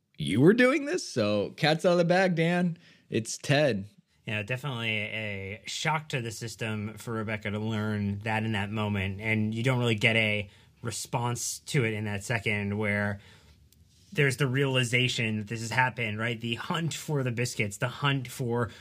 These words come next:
Speaker 2: what shop has been hel-, providing them to Ted, and for him to drop that in his moment of frustration is, uh, I don't know.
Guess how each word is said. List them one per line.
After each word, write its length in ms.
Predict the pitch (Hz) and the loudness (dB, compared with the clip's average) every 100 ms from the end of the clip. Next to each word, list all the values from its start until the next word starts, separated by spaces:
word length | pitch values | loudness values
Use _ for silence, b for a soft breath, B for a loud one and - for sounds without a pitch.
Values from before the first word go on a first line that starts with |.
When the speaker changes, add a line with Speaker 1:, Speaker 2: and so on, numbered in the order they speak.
| B B | B B
Speaker 2:
what 260 | 135 151 | 2 2
shop 440 | 143 - 143 135 131 | 0 0 2 0 0
has 140 | 127 | -2
been 140 | 120 113 | -2 -2
hel-, 320 | 117 - 113 | -4 -6 -8
providing 400 | - 123 113 113 | -2 0 0 -2
them 120 | 110 104 | 0 -2
to 80 | |
Ted, 380 | 104 123 107 101 | -4 -4 -2 -2
and 180 | 107 107 | -2 -4
for 120 | 117 | -2
him 240 | 113 117 107 | -2 0 0
to 80 | |
drop 440 | 104 110 117 117 113 | -2 0 0 0 0
that 320 | 110 104 101 B B B B | 4 4 2 B B B B
in 140 | 143 | 2
his 160 | 127 120 | 4 2
moment 340 | 123 123 117 | 0 0 0
of 100 | 107 | -4
frustration 1000 | - 117 - - 120 117 117 104 101 104 - | -4 -6 -6 -4 -4 -2 -2 0 0 -4 -4
is, 920 | 143 123 120 117 113 110 107 - - - | 0 2 4 2 2 -2 -4 -8 -10 -10
uh, 120 | 196 233 | -8 -6
I 80 | 262 | -4
don't 120 | 285 330 | -2 2
know. 240 | 302 127 | 4 2